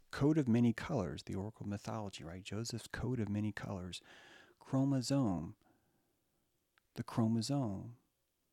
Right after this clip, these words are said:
the colors of you, the auras of you, all of these things are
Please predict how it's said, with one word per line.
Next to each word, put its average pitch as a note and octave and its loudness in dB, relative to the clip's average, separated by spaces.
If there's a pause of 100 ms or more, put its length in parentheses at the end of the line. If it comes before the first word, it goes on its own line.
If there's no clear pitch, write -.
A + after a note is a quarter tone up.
(440)
the - -4
colors A#2 2
of G2+ 4
you, G#2 0
the F2 -8
auras A2+ -2
of F#2+ -2
you, F#2 -4
all A2+ -4
of B2 -6
these A2+ 0
things G2+ -2
are F#2+ -6